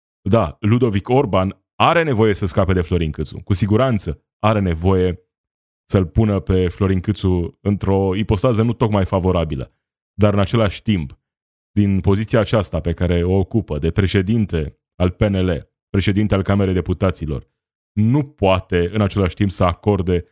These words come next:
o victorie P S D-ului în acest moment. De asta e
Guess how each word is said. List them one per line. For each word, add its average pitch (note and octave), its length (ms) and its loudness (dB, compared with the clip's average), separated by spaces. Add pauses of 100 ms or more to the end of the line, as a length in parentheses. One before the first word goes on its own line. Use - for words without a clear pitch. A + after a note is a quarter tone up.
(180)
o G#2 100 2
victorie F#2+ 520 0
P - 100 -14
S F#2+ 200 0
D-ului F2 320 0
în E2+ 60 0
acest E2+ 280 -2
moment. D#2+ 420 -4 (1400)
De A2 80 4
asta G#2+ 240 0
e G2+ 360 0